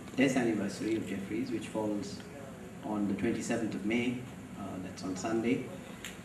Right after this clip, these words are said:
But the lecture the last few years has been happening on the closest Friday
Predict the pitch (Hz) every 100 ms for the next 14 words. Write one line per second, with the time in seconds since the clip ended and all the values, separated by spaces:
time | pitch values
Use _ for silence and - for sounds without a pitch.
0 | - 117 110 117 117 - 120 117 - -
1 | - - - - 104 107 - 110 104 110
2 | 107 - 92 95 101 - 110 110 98 92
3 | 92 - 143 139 131 - 120 110 101